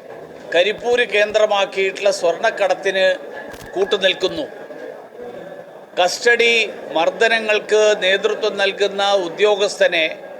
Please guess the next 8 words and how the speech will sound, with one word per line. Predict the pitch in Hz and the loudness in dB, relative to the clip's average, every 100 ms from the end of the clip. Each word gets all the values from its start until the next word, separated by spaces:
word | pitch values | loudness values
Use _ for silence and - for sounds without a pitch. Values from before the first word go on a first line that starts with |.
| - - - - - | -16 -16 -16 -16 -6
സംരക്ഷിക്കാൻ, | - 190 208 208 202 - 180 151 - - - - - - - - | -2 2 2 2 0 2 2 0 -4 -14 -16 -18 -20 -20 -20 -16
സ്വർണ്ണക്കടത്തിന് | - 160 180 214 233 233 208 208 220 220 214 202 | -6 0 0 0 0 2 0 0 2 4 4 4
നേതൃത്വം | 196 202 196 214 196 | 2 2 0 0 0
നൽകുന്ന | 196 190 196 196 196 226 - - - _ - - - - | 0 0 0 0 0 -2 -6 -18 -20 _ -20 -20 -18 -10
മുഖ്യമന്ത്രിയുടെ | 165 - 233 226 214 214 202 202 214 226 - - - - - - | -6 0 2 0 2 2 4 4 4 0 -8 -18 -20 -18 -6 0
പൊളിറ്റിക്കൽ | 196 233 247 240 226 | 2 2 -2 -2 -2
സെക്രട്ടറിയെ | - 202 202 202 196 196 208 | 0 0 0 -2 0 2 2
സംരക്ഷിക്കാൻ | 202 190 202 220 202 - 180 175 196 | 2 0 2 0 0 0 0 0 -2